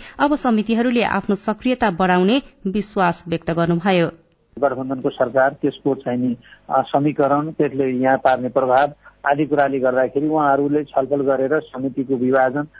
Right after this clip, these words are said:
Speaker 2: नेतृत्व दुईटा कुरा गर्नुपर्ने। समितिमा कुन कुन समिति, कुन कुन दलले लिने, क-, के गर्ने, त्यो पनि छलफल गरेर उहाँले टुङ्ग्याउनु पर्ने। अनि त्यो समितिमा पनि सभापतिको सांसदहरू मध्येबाट पनि आफूले पाएकोमा को भन्ने, यो कुरामा अलि लामो समय अल्झिएको मलाई लाग्छ।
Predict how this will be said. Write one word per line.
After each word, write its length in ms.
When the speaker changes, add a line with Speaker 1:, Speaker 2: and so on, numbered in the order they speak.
Speaker 2:
नेतृत्व 480
दुईटा 300
कुरा 220
गर्नुपर्ने। 460
समितिमा 640
कुन 160
कुन 140
समिति, 420
कुन 220
कुन 200
दलले 320
लिने, 300
क-, 240
के 240
गर्ने, 240
त्यो 160
पनि 200
छलफल 360
गरेर 160
उहाँले 200
टुङ्ग्याउनु 400
पर्ने। 340
अनि 120
त्यो 120
समितिमा 500
पनि 200
सभापतिको 760
सांसदहरू 520
मध्येबाट 480
पनि 220
आफूले 280
पाएकोमा 460
को 80
भन्ने, 360
यो 100
कुरामा 380
अलि 200
लामो 320
समय 400
अल्झिएको 340
मलाई 220
लाग्छ। 300